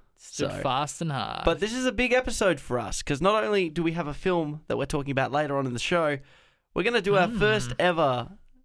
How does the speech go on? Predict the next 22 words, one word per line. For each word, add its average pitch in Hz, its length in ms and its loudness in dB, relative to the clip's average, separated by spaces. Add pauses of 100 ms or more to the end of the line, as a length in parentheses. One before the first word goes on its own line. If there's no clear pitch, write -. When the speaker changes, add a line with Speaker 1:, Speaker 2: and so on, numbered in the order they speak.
(120)
Speaker 2:
Cinema 202 380 0
Sideshow 127 840 2 (100)
Podcast 131 600 0
Awards. 107 720 -6
Speaker 1:
Whoa, 247 1080 0
man. 208 680 0 (160)
Speaker 2:
Which - 360 -2
we 156 140 2
were 156 120 2
still 202 260 -2
trying 175 240 4
to 156 80 2
work 143 480 0
out 147 400 2
Speaker 1:
<laughs> - 60 -14
We - 80 2
Speaker 2:
what 131 180 4
Speaker 1:
ne-, 220 120 0
Speaker 2:
they're 151 200 2
gonna 143 160 0
be 131 100 2 (240)
Speaker 1:
we 180 160 4